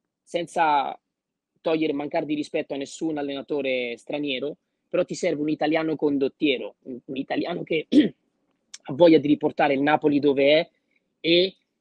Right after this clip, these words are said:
soprattutto ti de-, devi rifare una squadra, devi fare una difesa, devi rifare un centrocampo. Ovviamente sappiamo tutti che molto probabilmente Osimhen andrà via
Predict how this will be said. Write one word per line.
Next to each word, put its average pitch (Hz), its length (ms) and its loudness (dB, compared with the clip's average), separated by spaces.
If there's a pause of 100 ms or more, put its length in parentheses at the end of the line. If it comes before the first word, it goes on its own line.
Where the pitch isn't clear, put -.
soprattutto 165 840 -4
ti 147 200 -14
de-, 156 240 0
devi 165 360 0
rifare 143 380 -4
una 135 140 -8
squadra, 110 440 -10
devi 120 240 -10
fare 131 220 -2
una 120 120 -8
difesa, 139 480 0
devi 135 200 -4
rifare 127 300 -4
un 110 60 -16
centrocampo. 139 640 -4
Ovviamente 123 440 -8
sappiamo 120 360 -8
tutti 123 260 -6
che 107 220 -6
molto 123 260 -10
probabilmente 120 400 0
Osimhen 120 360 -4
andrà 113 200 -2
via 131 340 4